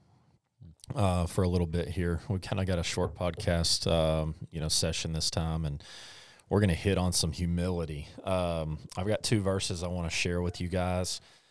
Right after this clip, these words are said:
Uh, the first is Proverbs eleven twelve. "When pride comes, then comes disgrace, but with the humble is wisdom."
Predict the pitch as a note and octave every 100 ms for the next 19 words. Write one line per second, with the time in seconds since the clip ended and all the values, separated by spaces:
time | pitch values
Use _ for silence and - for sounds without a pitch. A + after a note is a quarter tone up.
0 | _ _ - F2+ F2 E2+ D#2 - - -
1 | A2+ A2+ A2 - - - - _ - G2+
2 | F#2+ - - A2 G#2 A2 F#2 F#2+ F#2+ G#2
3 | G#2+ G2+ F2+ G2 G2+ A#2 D3+ - - _
4 | _ _ _ _ _ _ _ _ _ -
5 | G2 G2 - G#2+ A2 B2 - G#2 G2+ G2
6 | G2 - - _ _ E2+ G2 G#2+ G#2 -
7 | F#2 E2+ E2+ - D#2+ D2+ C#2 - - -
8 | _ _ _ _ _ _ _ F2 F#2 E2+
9 | G2 A2 - F2+ E2 G#2+ A2 A2 G#2+ A2
10 | - E2+ D#2+ E2+ E2 D#2 D2+ F2